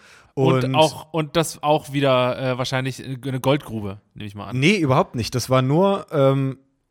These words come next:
Speaker 2: also entzündet hat sich's nicht. Ich, ich glaub das schon, dass man das nicht machen soll. Äh, ich fand's halt nur krass, dass dann ein, und da bin ich dann gespannt bei dir, weil verschorfen wird es ja nicht auf der Fingerkuppe, oder?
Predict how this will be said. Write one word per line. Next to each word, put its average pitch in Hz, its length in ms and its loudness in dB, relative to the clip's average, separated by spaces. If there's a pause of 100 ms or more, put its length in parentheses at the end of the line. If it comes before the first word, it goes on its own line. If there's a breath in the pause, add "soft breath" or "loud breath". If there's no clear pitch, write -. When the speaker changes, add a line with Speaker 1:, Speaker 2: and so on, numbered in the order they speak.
(180)
Speaker 2:
also 113 220 -2
entzündet 123 440 -2
hat 139 140 -2
sich's 110 160 -6
nicht. 160 160 -2
Ich, 131 220 -6
ich 123 120 -10
glaub 147 260 4
das 147 120 -2
schon, 117 180 -2
dass 110 140 -2
man 117 160 -4
das - 260 -6 (140)
nicht 117 220 -8
machen 131 260 -2
soll. 156 240 -2 (320 loud breath)
Äh, 120 260 2
ich - 140 -6
fand's 143 240 0
halt 131 140 0
nur 165 180 0
krass, 135 320 0
dass 127 220 -2
dann 127 360 -2 (760 soft breath)
ein, 123 580 -4 (240)
und 131 140 -2
da 139 80 6
bin 175 120 2
ich 165 120 0
dann 151 140 -2
gespannt 139 440 -2
bei 117 140 0
dir, 113 340 -2
weil 120 240 2 (460 loud breath)
verschorfen 139 720 0
wird 135 160 -2
es 156 160 -2
ja 139 100 2
nicht 143 220 -2
auf 135 100 -4
der 131 140 -2
Fingerkuppe, 139 560 -2
oder? 113 280 -2